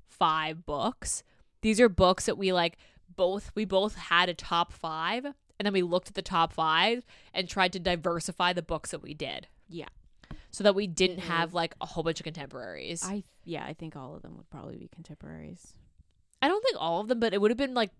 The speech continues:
Speaker 1: pretty majority, 'cause this last year, I was in a real contemporary mood, and I read a lot of contemporaries this last year. Whereas, like, normally I'm a, I'm a pretty big paranormal, but this last year, I don't know, I just read a lot of contemporaries.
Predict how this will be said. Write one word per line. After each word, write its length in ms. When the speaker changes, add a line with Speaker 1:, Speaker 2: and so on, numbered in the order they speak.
Speaker 1:
pretty 260
majority, 380
'cause 180
this 180
last 380
year, 340
I 120
was 220
in 80
a 60
real 340
contemporary 540
mood, 180
and 80
I 60
read 140
a 60
lot 240
of 60
contemporaries 560
this 160
last 380
year. 200
Whereas, 240
like, 180
normally 440
I'm 120
a, 60
I'm 80
a 60
pretty 220
big 200
paranormal, 560
but 140
this 180
last 280
year, 100
I 60
don't 100
know, 100
I 140
just 160
read 80
a 40
lot 120
of 60
contemporaries. 800